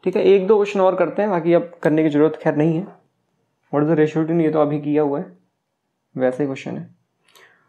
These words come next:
तो ऐसे ही आप क्वेश्चन करिए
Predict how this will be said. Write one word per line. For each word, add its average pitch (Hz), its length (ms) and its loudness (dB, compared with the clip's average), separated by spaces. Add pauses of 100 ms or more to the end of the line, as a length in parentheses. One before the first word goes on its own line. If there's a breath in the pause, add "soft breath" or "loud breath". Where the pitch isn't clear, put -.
(640 soft breath)
तो 180 480 -2
ऐसे 156 320 0
ही 180 80 2
आप 170 240 0
क्वेश्चन 147 320 -6
करिए 139 360 -6